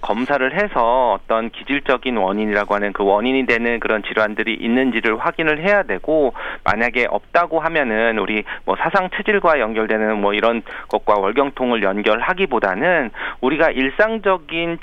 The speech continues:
체형이나 생활 습관으로 이제 체질이 좀 다르다. 나는 좀 몸에 열이 많은 체질이다. 아니면 뭐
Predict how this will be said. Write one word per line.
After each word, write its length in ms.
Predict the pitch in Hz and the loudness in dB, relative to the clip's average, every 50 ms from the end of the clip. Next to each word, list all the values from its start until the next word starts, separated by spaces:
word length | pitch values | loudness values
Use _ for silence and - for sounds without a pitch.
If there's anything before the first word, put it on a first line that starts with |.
| - | -2
체형이나 560 | 233 220 220 220 214 214 202 185 175 165 165 165 - | 0 2 2 4 2 2 2 2 2 2 0 0 -2
생활 280 | 196 202 208 214 208 | -2 0 0 0 -2
습관으로 640 | 196 208 - - 202 185 175 170 160 156 160 156 135 | -4 -10 -4 -2 0 0 0 0 0 0 2 0 0
이제 180 | 104 117 127 - - - | 0 -2 -2 -4 -4 -4
체질이 260 | - 262 - 247 247 | -4 -2 -2 -2 0
좀 140 | 226 208 185 | 0 0 0
다르다. 560 | - - - 120 127 120 - 107 107 120 123 - - - - - - - | 0 0 0 0 0 0 0 0 0 0 -2 -6 -10 -14 -16 -16 -4 0
나는 260 | 107 113 123 127 120 | 0 2 2 0 0
좀 160 | - 143 135 | 0 0 0
몸에 280 | 127 113 113 123 123 117 | 2 2 2 2 2 2
열이 260 | 98 90 98 110 131 | 2 2 0 0 2
많은 300 | 135 120 110 107 113 113 | 2 2 2 2 0 -2
체질이다. 480 | - 131 123 117 120 104 104 - 110 107 | -2 -2 -2 -2 -2 -2 0 0 0 0
아니면 340 | 104 98 101 107 110 113 110 - - - - - | 0 0 0 0 0 0 -2 -4 -10 -12 -8 -2
뭐 220 | - 98 104 104 | 0 2 2 2